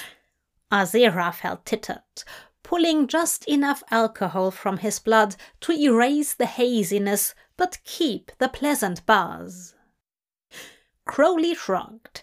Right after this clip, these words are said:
smiling his crooked smile and waiting for Aziraphale to lead on. His glasses looked like two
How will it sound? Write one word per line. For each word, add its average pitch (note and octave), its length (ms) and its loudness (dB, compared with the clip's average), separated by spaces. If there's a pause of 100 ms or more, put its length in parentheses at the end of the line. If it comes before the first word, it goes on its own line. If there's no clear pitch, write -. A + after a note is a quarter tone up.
smiling G3 760 -2
his B3 260 -2
crooked - 540 -2
smile G#3 600 0 (280)
and D#4+ 180 -2
waiting A3+ 560 0
for B3 220 -4
Aziraphale F#3 960 -2
to - 100 -4
lead G#3 340 -2
on. - 640 -8 (1200)
His - 280 -4
glasses A#3+ 720 0
looked C4+ 440 -6
like B3+ 300 -6
two E4 300 -4